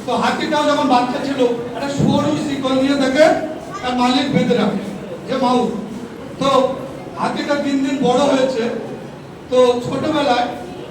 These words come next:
হাতিটা ওই শিকলটা অনেক টানাহেঁচড়া করে ছিঁড়তে পারে, ওই শিকলটা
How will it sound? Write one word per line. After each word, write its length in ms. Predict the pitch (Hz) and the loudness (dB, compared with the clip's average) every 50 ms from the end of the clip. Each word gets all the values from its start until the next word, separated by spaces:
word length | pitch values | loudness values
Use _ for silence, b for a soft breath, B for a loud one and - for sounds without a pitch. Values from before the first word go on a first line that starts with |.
| - - - - - - - - - - - - - - - - | -14 -14 -14 -16 -16 -16 -16 -16 -16 -16 -16 -16 -16 -18 -14 -10
হাতিটা 360 | - 220 214 208 - - 285 285 | -8 -6 -4 -4 -4 -2 0 2
ওই 160 | 277 262 254 | 2 2 2
শিকলটা 880 | 262 262 262 - - - - 247 - 269 269 269 262 240 233 220 220 - - - - - - - - | 0 0 -4 -6 -8 -8 -8 -6 -4 -2 -2 -2 0 0 0 0 0 -2 -6 -8 -10 -12 -12 -10 -6
অনেক 360 | - 294 302 311 320 320 311 - | -2 0 4 4 4 4 4 2
টানাহেঁচড়া 800 | - - - - - - 233 240 269 269 269 277 277 285 294 | -2 -4 -8 -8 -8 -6 -4 -2 0 0 0 0 0 0 0
করে 160 | 294 294 302 302 - - | 0 0 0 -2 -2 -4
ছিঁড়তে 240 | 277 - 277 - - | -4 -4 -4 -4 -4
পারে, 220 | - - - - - - - - - - - - - - - - - - - - - | -4 -2 -2 -4 -6 -6 -8 -8 -8 -10 -10 -12 -14 -14 -14 -16 -16 -16 -12 -8 -4
ওই 140 | 240 254 247 | -4 -4 -2
শিকলটা 440 | 240 240 - 220 208 208 196 196 | -2 -2 -2 0 -2 -2 -2 -4